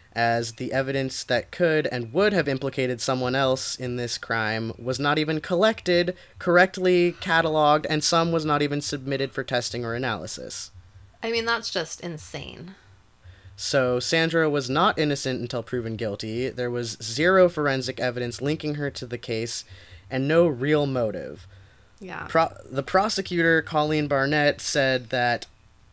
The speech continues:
Speaker 1: the motive wa-, to kill her husband and stage a break-in was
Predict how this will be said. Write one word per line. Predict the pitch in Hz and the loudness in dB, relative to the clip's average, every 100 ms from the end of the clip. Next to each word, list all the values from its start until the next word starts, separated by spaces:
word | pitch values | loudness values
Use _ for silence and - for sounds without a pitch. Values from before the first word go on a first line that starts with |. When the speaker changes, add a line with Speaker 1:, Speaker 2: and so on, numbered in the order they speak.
| - | -16
Speaker 1:
the | 120 139 | -4 -2
motive | 139 151 165 151 143 131 | 2 4 6 6 4 0
wa-, | 131 127 131 120 | -2 0 0 0
to | - | -6
kill | 139 156 | -2 2
her | 147 139 | 2 2
husband | 139 123 120 123 | 2 0 -2 -2
and | 117 117 | -2 -4
stage | - 139 131 | 0 0 0
a | |
break-in | 113 131 127 113 113 117 117 | 0 0 0 -2 -4 -4 -6
was | 117 120 113 110 | -4 -4 -2 -4